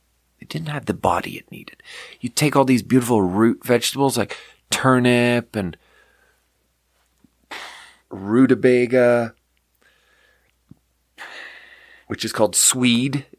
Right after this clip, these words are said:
in British English, carrots, you know, whatever you, whatever you got, and you saute it up in, like, a rose-, I rosemary infused a bunch of olive oil, just, like, blister some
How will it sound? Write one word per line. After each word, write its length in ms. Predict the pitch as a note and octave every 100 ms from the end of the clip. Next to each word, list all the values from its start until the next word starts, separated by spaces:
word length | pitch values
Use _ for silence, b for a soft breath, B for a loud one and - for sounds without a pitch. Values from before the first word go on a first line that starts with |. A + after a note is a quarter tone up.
| -
in 160 | G2
British 400 | F#2+ A2 G#2+ A2
English, 420 | A2 A2 A#2+ - - _ _ _ _ _ _ _ _ _ - B B B B
carrots, 1040 | - - B2+ B2+ B2+ B2 B2 A#2+ - - - _ _ _ _ _ _ _ _
you 140 | A2
know, 300 | A2 A2 - _ _ _ _ _ _
whatever 420 | G#2+ A#2+ C3 B2+
you, 240 | B2+ B2 A2
whatever 420 | G#2+ C3 C3 C3+
you 120 | B2+
got, 240 | A2+ G#2+
and 100 | -
you 100 | A2
saute 580 | A2+ - B2 A#2+ - B2+
it 80 | B2
up 240 | A#2 A#2+ b b b b b _ _ _ _ _ _ _
in, 160 | A#2+ A2+
like, 200 | A2+ A2+
a 280 | G#2 F#2+ -
rose-, 600 | G#2 G2+ A2 B2 C#3 C#3
I 120 | A#2
rosemary 880 | A2 G2+ A2 A#2 B2 - B2+ B2 B2
infused 440 | A#2 A2+ A#2+ A2+ A#2+
a 40 |
bunch 220 | A#2 A2+
of 100 | A2
olive 320 | G2+ A2 A2+
oil, 380 | B2 B2+ D3+ D#3 b b b b _ _ -
just, 200 | A#2+ -
like, 240 | G#2+ F2
blister 540 | A#2 A#2+ B2 - C3
some 380 | B2+ A#2+ G#2+ F#2+